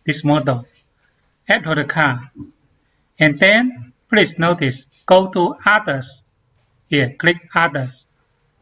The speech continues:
And then, here. And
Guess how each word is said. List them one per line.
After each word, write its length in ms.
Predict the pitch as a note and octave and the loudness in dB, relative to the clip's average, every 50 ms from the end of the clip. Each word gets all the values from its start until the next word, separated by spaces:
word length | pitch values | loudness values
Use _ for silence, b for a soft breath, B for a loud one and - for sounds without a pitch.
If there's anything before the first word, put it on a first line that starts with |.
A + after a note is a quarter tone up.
| _ _ _ _ _ _ _ _ _ _ _ _ | _ _ _ _ _ _ _ _ _ _ _ _
And 240 | E3+ D#3 D3 C#3 - | 0 0 0 2 2
then, 500 | F#3+ G3 A3 A#3+ B3+ B3 - - - _ _ _ _ _ _ _ - - | 2 2 2 2 -2 -4 -8 -12 -20 _ _ _ _ _ _ _ -20 -6
here. 500 | - - B3+ B3 F3+ C3+ B2 B2+ - - _ _ _ _ _ _ _ _ _ _ _ _ - - _ _ _ _ _ _ _ _ _ _ _ _ _ _ _ _ _ _ _ _ _ _ _ _ _ _ _ _ _ _ _ _ _ _ _ _ _ _ _ _ _ _ _ _ | 0 2 4 6 6 4 2 -2 -10 -18 _ _ _ _ _ _ _ _ _ _ _ _ -20 -20 _ _ _ _ _ _ _ _ _ _ _ _ _ _ _ _ _ _ _ _ _ _ _ _ _ _ _ _ _ _ _ _ _ _ _ _ _ _ _ _ _ _ _ _
And 460 | E3+ D#3+ D#3+ D#3 D#3 D#3+ D#3+ D#3+ - | 4 4 6 6 4 2 -2 -8 -14